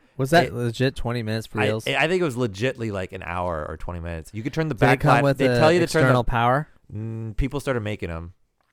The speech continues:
Speaker 2: You can plug it into the wall, but then it defeats that it was a portable system. It
Speaker 1: Sure,
Speaker 2: also,
Speaker 1: sure.
Speaker 2: uh, it gave you the option to turn the backlight off to save power,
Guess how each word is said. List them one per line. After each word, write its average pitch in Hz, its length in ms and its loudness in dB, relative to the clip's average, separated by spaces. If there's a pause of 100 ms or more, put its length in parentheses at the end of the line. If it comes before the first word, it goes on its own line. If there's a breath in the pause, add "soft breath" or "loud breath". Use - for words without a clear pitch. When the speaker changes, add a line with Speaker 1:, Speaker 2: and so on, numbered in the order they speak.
Speaker 2:
You 101 140 -10
can 101 140 -10
plug 101 240 -2
it 95 80 -4
into 92 260 -4
the 87 60 -4
wall, 82 460 -4
but 95 120 -6
then 98 140 -6
it 92 80 -8
defeats 95 340 -10
that 92 200 -4
it 87 80 -6
was 80 120 -12
a - 40 -16
portable 80 460 -8
system. 95 440 -8 (340 soft breath)
It - 60 -18
Speaker 1:
Sure, 110 160 2
Speaker 2:
also, 147 300 2 (100)
Speaker 1:
sure. 107 80 4
Speaker 2:
uh, 90 380 2
it 98 180 -4
gave 98 160 -6
you 98 60 -4
the 98 100 0
option 92 260 -4
to 87 60 -10
turn 156 280 -4
the 117 60 -6
backlight 82 480 -2
off 76 280 -2
to 82 100 -12
save 92 340 -4
power, 67 480 -6